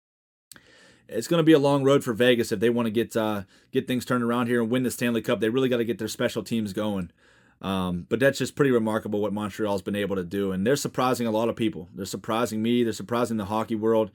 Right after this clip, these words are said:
I mean, I think a lot of people thought Vegas would roll right through this, as I mentioned with the odds. The odds makers thought it would be probably a quick series, four or five games.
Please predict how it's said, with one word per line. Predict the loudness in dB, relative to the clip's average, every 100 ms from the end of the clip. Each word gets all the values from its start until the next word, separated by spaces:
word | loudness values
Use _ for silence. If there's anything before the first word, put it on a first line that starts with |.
| _ _ _ _ -6
I | -4
mean, | -2 -4
I |
think | -4 -2
a | 0
lot | 0
of | 0
people | -2 -4
thought | -4 -2
Vegas | -2 -2 -6
would | -6
roll | 0 0 0
right | -2
through | -2 -2
this, | -2 -4
as | -4
I | -4
mentioned | -4 -6 -6 -6
with | -2
the | -2
odds. | 0 0 -2 -4
The | 0
odds | 2 4 2
makers | 0 -2 0
thought | 2
it | 2
would | 2
be | 2 0
probably | 0 2 2
a | 2
quick | 2 0
series, | 2 4 4 2
four | 4 4
or |
five | 4 0 0
games. | 2 0 0